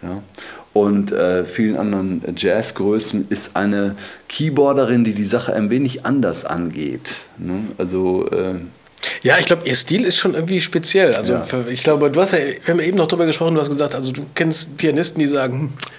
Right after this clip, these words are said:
Speaker 2: kann ich nichts mit anfangen.
Speaker 1: Ja, ich hab nach dem Konzert mit Jazzmusikern hier aus Köln gesprochen, Jazzpianisten, und, äh, die sagten irgendwie, „Ah, die Rachel Z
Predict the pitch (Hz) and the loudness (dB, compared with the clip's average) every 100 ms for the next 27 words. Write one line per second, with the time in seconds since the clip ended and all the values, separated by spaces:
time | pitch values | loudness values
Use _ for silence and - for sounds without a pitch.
0 | - - - 110 - 104 - - - - | -20 -20 -10 -8 -6 -6 -6 -8 -2 0
1 | - 233 - 208 190 - 147 160 170 151 | 2 2 6 8 8 6 6 4 4 4
2 | 131 143 151 123 113 131 135 151 139 147 | 6 6 6 4 6 4 4 2 2 2
3 | 131 127 101 120 131 135 135 135 107 123 | 4 4 2 2 2 2 2 2 4 2
4 | 123 135 135 139 - 139 131 123 117 113 | 2 2 2 0 2 2 4 4 4 6
5 | 117 113 - - - - - 107 123 123 | 4 2 -4 -6 -8 -8 0 2 4 2
6 | - 139 120 120 123 117 117 - - - | 2 2 2 2 4 2 0 -8 -18 -20
7 | - - 98 - - - - - - - | -20 -10 -8 -8 -10 -10 -10 -8 -2 0
8 | 95 - - 101 185 185 190 202 | 4 4 4 4 4 4 4 4